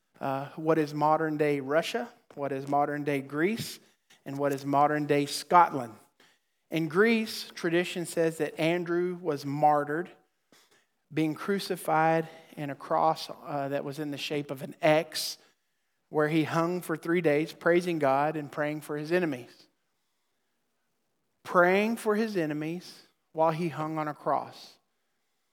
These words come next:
In Scotland, the Scots would carry into battle, check this out,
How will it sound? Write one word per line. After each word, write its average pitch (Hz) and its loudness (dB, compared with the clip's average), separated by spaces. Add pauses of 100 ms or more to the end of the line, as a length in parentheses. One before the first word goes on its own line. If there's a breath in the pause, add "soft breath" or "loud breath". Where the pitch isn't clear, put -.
(140)
In 190 2
Scotland, 185 4
the 165 4
Scots - 4 (640)
would 170 0
carry 214 4
into 220 0
battle, 165 6 (800 loud breath)
check 143 -8
this 156 -10
out, 131 -8